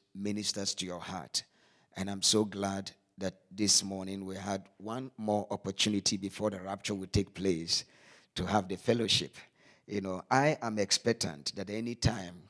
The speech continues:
Christ will come soon. Uh, I would like to announce to you that heaven is real.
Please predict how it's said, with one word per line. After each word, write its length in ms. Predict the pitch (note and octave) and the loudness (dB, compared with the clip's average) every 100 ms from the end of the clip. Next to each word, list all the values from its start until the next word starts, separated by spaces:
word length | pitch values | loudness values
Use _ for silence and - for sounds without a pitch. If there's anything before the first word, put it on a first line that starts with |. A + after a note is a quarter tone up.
| - | -12
Christ 320 | G#2 G#2+ - | -4 0 0
will 100 | G2 | -2
come 280 | - G2+ G2 | -4 -6 2
soon. 340 | - F#2 E2 - _ _ _ _ - - _ | 2 2 -6 -16 _ _ _ _ -20 -20 _
Uh, 60 | G2+ F2+ F2+ D#2+ D2 - | -12 -10 -10 -12 -14 -12
I 320 | G#2 G#2 G2+ G2+ | -6 -6 -6 -6
would 380 | G#2 G2+ A2 | -8 -8 -8
like 280 | A2+ A#2+ B2 | 0 0 0
to 100 | A#2 | -2
announce 540 | G#2 G#2 B2 C3 C3+ - | -4 -2 -2 -2 -2 -2
to 120 | A2+ | -2
you 420 | G#2 A2 A2 A2+ | -2 -2 -2 -4
that 260 | G2 F#2 - | -8 -10 -10
heaven 540 | - - B2 B2+ B2+ | -10 -8 -6 -6 -10
is 260 | G#2 - F2 | -2 0 0
real. 400 | G2+ G#2+ F2+ | 0 0 -2